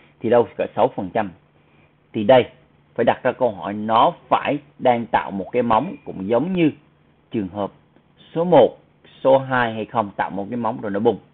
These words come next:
Ok. Thì nếu những cái giờ tới đây mà bạn thấy những cái cây nến màu xanh, nghe, có cái đà đi lên, ok, thì mình, thì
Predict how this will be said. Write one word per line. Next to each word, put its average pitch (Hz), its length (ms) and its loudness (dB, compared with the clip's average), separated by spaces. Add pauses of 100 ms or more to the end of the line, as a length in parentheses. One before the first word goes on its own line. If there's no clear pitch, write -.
(160)
Ok. 131 240 -2 (1600)
Thì 120 100 -8
nếu 139 400 2 (440)
những 120 320 -4
cái 202 140 -2
giờ 139 460 6
tới 156 100 4
đây 135 200 6
mà 113 180 -4
bạn - 280 -6
thấy 127 320 -8 (180)
những 90 220 -12
cái 127 180 -10
cây 123 160 -4
nến 113 340 -4
màu 110 160 -4 (120)
xanh, 120 160 -2 (460)
nghe, 113 180 -6
có 120 120 -8
cái 143 180 -8
đà 110 220 2
đi 98 180 -6
lên, 107 240 2 (360)
ok, 127 260 -4 (380)
thì 107 200 -4 (280)
mình, 95 200 -6 (180)
thì 101 160 -6